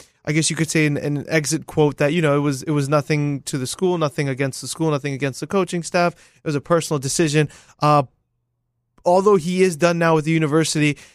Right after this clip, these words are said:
you, you're really just intrigued to see where this guy goes. And I guess it's the waiting game now. Um, University of Delaware and all the fans and everyone involved is, is really curious to see where he goes, because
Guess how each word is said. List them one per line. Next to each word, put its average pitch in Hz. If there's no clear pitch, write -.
you, 147
you're 135
really 170
just 147
intrigued 160
to 143
see 170
where 139
this 139
guy 113
goes. 127
And 120
I 147
guess 156
it's 143
the 131
waiting 139
game 131
now. 127
Um, 131
University 147
of 131
Delaware 139
and 127
all 135
the 131
fans 135
and 127
everyone 139
involved 139
is, 139
is 180
really 240
curious 226
to 175
see 196
where 175
he 165
goes, 160
because 143